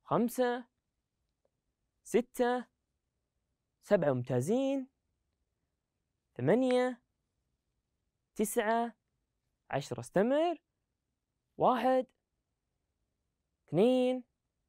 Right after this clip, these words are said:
ثلاثة، أربعة أبطال. خمسة، ستة، سبعة،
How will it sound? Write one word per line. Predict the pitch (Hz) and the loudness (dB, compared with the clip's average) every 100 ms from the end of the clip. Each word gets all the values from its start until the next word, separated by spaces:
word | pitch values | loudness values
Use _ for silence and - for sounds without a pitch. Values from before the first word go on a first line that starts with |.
| _ _ _ _ _ _ _ _ _ _ _ _ | _ _ _ _ _ _ _ _ _ _ _ _
ثلاثة، | - 117 208 254 247 247 240 _ _ _ _ _ _ _ _ _ _ _ 143 | -2 0 2 0 -4 -6 -10 _ _ _ _ _ _ _ _ _ _ _ -4
أربعة | 139 127 113 | -4 -4 -6
أبطال. | 117 - 220 254 254 247 - _ _ _ _ _ _ _ _ _ _ | -8 -4 -2 0 0 -4 -12 _ _ _ _ _ _ _ _ _ _
خمسة، | - 214 226 240 247 247 _ _ _ _ _ _ _ _ _ _ _ _ _ | -2 -2 0 0 -2 -6 _ _ _ _ _ _ _ _ _ _ _ _ _
ستة، | - 214 - 233 233 247 - _ _ _ _ _ _ _ _ _ _ _ _ _ _ _ _ _ _ | -4 -4 0 -2 -2 -6 -14 _ _ _ _ _ _ _ _ _ _ _ _ _ _ _ _ _ _
سبعة، | 143 170 214 233 226 | -4 0 0 0 -4